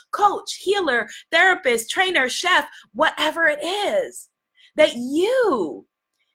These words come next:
you, my love, right now,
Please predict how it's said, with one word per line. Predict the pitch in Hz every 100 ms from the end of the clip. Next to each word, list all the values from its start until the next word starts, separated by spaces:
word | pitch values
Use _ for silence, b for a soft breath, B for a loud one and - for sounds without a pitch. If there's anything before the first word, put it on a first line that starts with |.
| -
you, | 247 330 494 539 480
my | 277 240 208
love, | 202 185 170 156 107 127 - _ b b -
right | 285 349 427 392
now, | 294 349 427 254 214 196